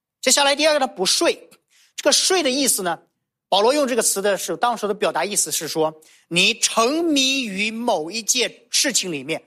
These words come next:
你不能自拔，这个睡的意思。比如说有人抽烟、喝酒、赌博，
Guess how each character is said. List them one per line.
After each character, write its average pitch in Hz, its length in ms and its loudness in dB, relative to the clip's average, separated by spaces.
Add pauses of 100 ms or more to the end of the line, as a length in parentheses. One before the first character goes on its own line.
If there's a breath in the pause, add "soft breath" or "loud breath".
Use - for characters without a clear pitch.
(240)
你 175 80 -2
不 202 160 -2
能 190 160 0
自 190 160 0
拔， 127 260 -4 (540)
这 - 80 -14
个 151 60 -6
睡 - 160 0
的 147 80 -2
意 139 120 -6
思。 - 140 -8 (460)
比 208 80 0
如 226 60 2
说 247 100 4
有 233 100 4
人 190 160 0
抽 226 180 0
烟、 220 240 0 (100)
喝 - 180 2
酒、 180 420 -2
赌 190 100 0
博， 180 460 0